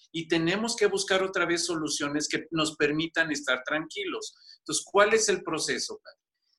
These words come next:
Las emociones nos están avisando que, que existe una situación que puede ser, en este caso, amenazante.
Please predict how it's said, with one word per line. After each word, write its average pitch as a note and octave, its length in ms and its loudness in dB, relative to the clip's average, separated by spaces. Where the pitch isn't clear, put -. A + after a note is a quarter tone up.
Las D#3 320 2
emociones G3+ 640 -2
nos F3 240 -4
están E3+ 360 -2
avisando C#3+ 800 -4
que, D3+ 280 0
que D#3 120 -4
existe G#3 500 -2
una G3 180 2
situación E3 640 0
que E3 120 2
puede F3 320 0
ser, F3 340 0
en C#3+ 120 -4
este E3 260 -2
caso, E3 280 0
amenazante. B2+ 720 -4